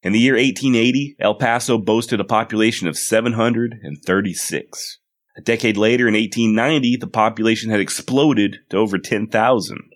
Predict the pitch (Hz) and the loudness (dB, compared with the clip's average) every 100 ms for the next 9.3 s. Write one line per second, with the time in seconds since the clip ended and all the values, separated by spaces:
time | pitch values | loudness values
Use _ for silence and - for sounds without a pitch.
0 | _ _ - 175 151 - 151 135 110 117 | _ _ -2 0 0 0 0 2 2 2
1 | 107 104 104 98 95 90 87 87 - 98 | 2 0 2 2 0 0 0 0 0 0
2 | 95 82 - 80 76 98 87 - - 92 | 2 2 0 -6 -4 -2 -2 -2 -6 0
3 | 120 95 - 87 76 73 - 82 87 - | 2 0 -2 -4 -4 -6 -10 -4 -4 -6
4 | _ _ _ - 110 104 - 92 95 101 | _ _ _ -6 -2 -2 -2 -2 0 0
5 | 110 - - - 95 92 87 80 90 90 | -2 -6 -8 -2 -2 -2 -4 -2 -2 0
6 | 90 85 - 90 92 101 90 98 123 110 | 0 0 -2 -2 -2 -2 -2 0 -2 -2
7 | 107 127 - 98 95 104 101 92 110 - | -4 -6 -4 -4 0 0 0 0 -2 -2
8 | 117 117 113 120 123 113 113 107 131 117 | -2 -2 0 0 0 0 -2 0 0 -2
9 | 65 - - | -4 -8 -14